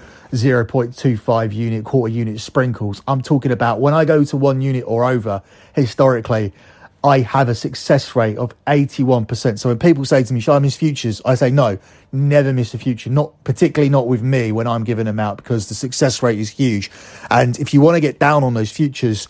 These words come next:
but you can't, this is absolutely perfect for you. So that's why I would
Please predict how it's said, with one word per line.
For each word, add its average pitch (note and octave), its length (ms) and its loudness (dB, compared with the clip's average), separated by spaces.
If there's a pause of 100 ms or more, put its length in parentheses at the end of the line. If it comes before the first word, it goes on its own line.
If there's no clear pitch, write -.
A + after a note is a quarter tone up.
(160)
but - 140 -2
you B2 100 -4
can't, A2+ 480 0 (300)
this C#3+ 300 0
is C#3+ 220 -4
absolutely C3+ 640 0
perfect B2 580 0
for - 100 -6
you. A#2+ 220 0
So A#2+ 120 -4
that's D#3 440 0
why C#3 180 4
I - 40 2
would B2 140 0